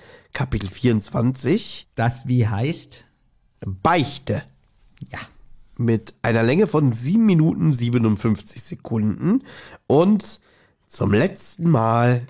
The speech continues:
Speaker 1: in diesem Adventskalender lese ich euch das Zitat der Folge vor und ihr müsst den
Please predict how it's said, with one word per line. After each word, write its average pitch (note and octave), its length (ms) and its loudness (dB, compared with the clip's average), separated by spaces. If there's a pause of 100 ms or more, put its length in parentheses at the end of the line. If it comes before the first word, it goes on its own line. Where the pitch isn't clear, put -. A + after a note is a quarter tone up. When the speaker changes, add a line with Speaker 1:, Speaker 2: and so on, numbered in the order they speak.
(120)
Speaker 1:
in A2+ 200 2
diesem G#2+ 220 0
Adventskalender G#2+ 800 -2
lese G#2 360 2
ich - 140 -6
euch G2 360 -2
das - 400 -16
Zitat C#3+ 580 -4
der B2+ 60 -2
Folge A#2+ 360 0
vor A#2 400 0 (400)
und G2+ 200 -2
ihr G#2 180 2
müsst - 420 0
den G2 420 -4